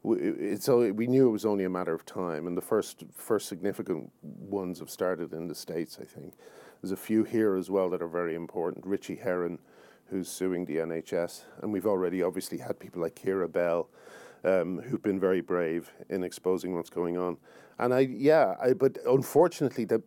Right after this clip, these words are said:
the, it, it, the process is still taking a long time and it's slower than it should be because,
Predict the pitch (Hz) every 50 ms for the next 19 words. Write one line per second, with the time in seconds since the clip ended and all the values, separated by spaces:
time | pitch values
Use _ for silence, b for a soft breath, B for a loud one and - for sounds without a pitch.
0 | _ - _ - 120 117 117 _ _ - - 120 120 - - - 131 - 139 139
1 | - - - 156 147 160 165 - - 151 - - 101 - - - - 156 160 156
2 | 156 - 156 143 143 131 120 117 110 110 110 107 - - 127 127 127 117 101 101
3 | 98 - - - - 131 135 127 107 110 98 98 90 - - 160 160 185 175 -
4 | 90 85 82 78 78 B B B B B B B B B - 113 - 131 120 117
5 | 120 107 95 98 -